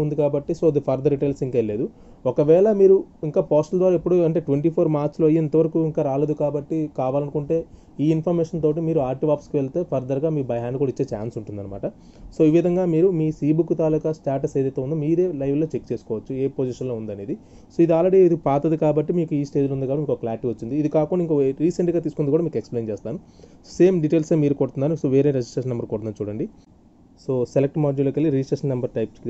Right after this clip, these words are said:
option click చేశాను. దాంతోపాటు select సెర్చ్లోకి వెళ్ళి registration నెంబరే కొట్టాను. So ఇప్పుడు registration number type చేశాను. So get data కొట్టాను. So కొట్టిన తర్వాత చూసుకుంటే మరి card status details క్లియర్గా ఇప్పుడు చూపిస్తుంది చూడండి.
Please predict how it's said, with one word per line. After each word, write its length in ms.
option 220
click 220
చేశాను. 280
దాంతోపాటు 520
select 280
సెర్చ్లోకి 300
వెళ్ళి 160
registration 340
నెంబరే 260
కొట్టాను. 320
So 80
ఇప్పుడు 180
registration 300
number 140
type 180
చేశాను. 260
So 140
get 160
data 240
కొట్టాను. 300
So 60
కొట్టిన 220
తర్వాత 160
చూసుకుంటే 320
మరి 100
card 180
status 260
details 240
క్లియర్గా 300
ఇప్పుడు 160
చూపిస్తుంది 280
చూడండి. 240